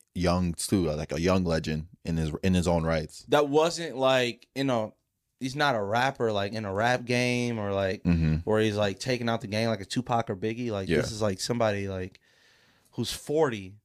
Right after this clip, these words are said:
Speaker 2: and, like, something tragic happened to him.
Speaker 1: Yeah.
Speaker 2: It's crazy. R I P Kobe.
Speaker 1: R I P Kobe, man. Um, so the Super Bowl was this weekend. We don't really have to dive into
Speaker 2: This
Speaker 1: it too
Speaker 2: weekend.
Speaker 1: much. Oh, last week,
Speaker 2: I don't
Speaker 1: last
Speaker 2: even
Speaker 1: two
Speaker 2: know if it
Speaker 1: weekends.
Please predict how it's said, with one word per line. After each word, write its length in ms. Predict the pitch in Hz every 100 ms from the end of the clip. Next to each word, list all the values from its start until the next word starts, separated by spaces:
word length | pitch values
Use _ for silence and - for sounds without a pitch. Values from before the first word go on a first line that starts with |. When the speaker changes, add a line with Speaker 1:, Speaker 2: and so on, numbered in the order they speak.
| _ _ _ _ _ _ _ -
Speaker 2:
and, 140 | 110
like, 240 | 101 95
something 380 | - 127 120 113
tragic 420 | - 117 113 101
happened 320 | - 101 101 101
to 80 |
him. 200 | 90 92 120 -
Speaker 1:
Yeah. 340 | - 78 80 80 - - -
Speaker 2:
It's 120 | -
crazy. 320 | - 110 98 101
R 100 | 120
I 40 |
P 120 | -
Kobe. 340 | - 127 107 - -
Speaker 1:
R 120 | 117
I 40 | 104
P 140 | 82
Kobe, 260 | - 69 71
man. 320 | 71 73 73 - - _ _ _ _ _ _ _ _ -
Um, 440 | 104 107 101 98 - -
so 180 | - 117
the 100 | 107
Super 260 | - 131 104
Bowl 180 | 95
was 140 | 87 85
this 180 | 85 -
weekend. 500 | 82 82 82 82 87
We 100 | 104
don't 120 | 113
really 120 | 90
have 80 | 82
to 60 | -
dive 280 | 71 76 76
into 260 | 76 -
Speaker 2:
This 160 | 78 -
Speaker 1:
it 40 |
too 80 | -
Speaker 2:
weekend. 60 | 90
Speaker 1:
much. 340 | 90 92 - _ _ _ -
Oh, 80 | 95
last 340 | 85 85 -
week, 100 | - -
Speaker 2:
I 60 |
don't 100 | 85
Speaker 1:
last 100 | 92 -
Speaker 2:
even 60 |
Speaker 1:
two 80 | 98
Speaker 2:
know 60 | 92
if 40 |
it 60 |
Speaker 1:
weekends. 100 | 87